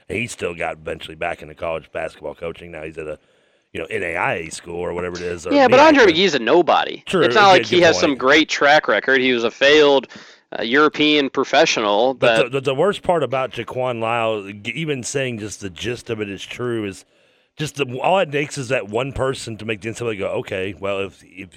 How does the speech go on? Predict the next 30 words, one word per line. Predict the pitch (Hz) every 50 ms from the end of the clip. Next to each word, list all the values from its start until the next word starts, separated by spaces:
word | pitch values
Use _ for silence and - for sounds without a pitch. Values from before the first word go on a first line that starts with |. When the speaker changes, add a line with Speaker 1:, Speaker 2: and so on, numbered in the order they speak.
| 92 92
Speaker 1:
if | 95 98 95
this, | - 110 107 - -
this | - 113 101 - -
one | 87 101 113 123 139 127
story | 104 - - 117 120 135 143 123 113 107 101
is | 98 90 -
partially | _ - - 117 135 127 - 104 107
true, | 98 - 95 101 101 104
then – | 98 98 92 87 - _ _ _ _ _ _ _ _ _ _ _
damn | 113 127 135
it, | 127 95
we've | 101 127 151 135
gotta | 160 127 110 107
go | 98 104 107 107
now | 104 104 104 107 104
and | 101 98 92
find | - 117 110 113 110 107
out | 104 104 95 101 101 92 -
how | - 110 113
much | 110 113 120 117 -
of | 107 110
this | 101 -
is | 101 98 92
all | 98 110 127 139
true." | - - - 90 87
I | 95
mean, | 113 117 120 123
they | 147 185
needed | 185 175 147 139 135
to, | 117 113